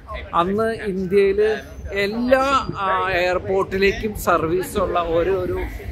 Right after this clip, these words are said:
എയർലൈൻ ആയിരുന്നു ജെറ്റ് എയർവേസ്. എല്ലാ എയർപോർട്ടിലേക്കും ഉണ്ടായിരുന്നു. അതേപോലെ തന്നെ ഇൻ്റർനാഷണൽ ഫ്ലൈറ്റ് ഒരുപാടുണ്ടായിരുന്നു.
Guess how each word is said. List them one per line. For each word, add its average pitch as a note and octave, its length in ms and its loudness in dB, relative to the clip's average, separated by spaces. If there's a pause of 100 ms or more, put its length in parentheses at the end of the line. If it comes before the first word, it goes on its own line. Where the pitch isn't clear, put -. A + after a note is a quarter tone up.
(100)
എയർലൈൻ D#3+ 540 0
ആയിരുന്നു D3+ 220 -4
ജെറ്റ് C#3 220 -4
എയർവേസ്. A#2 480 -6 (600)
എല്ലാ A#3 260 4
എയർപോർട്ടിലേക്കും G#3 640 -2
ഉണ്ടായിരുന്നു. F#3+ 300 -2
അതേപോലെ F#3+ 480 0
തന്നെ G3 200 -2
ഇൻ്റർനാഷണൽ G#3 560 -2
ഫ്ലൈറ്റ് G3 320 -2
ഒരുപാടുണ്ടായിരുന്നു. F#3+ 840 0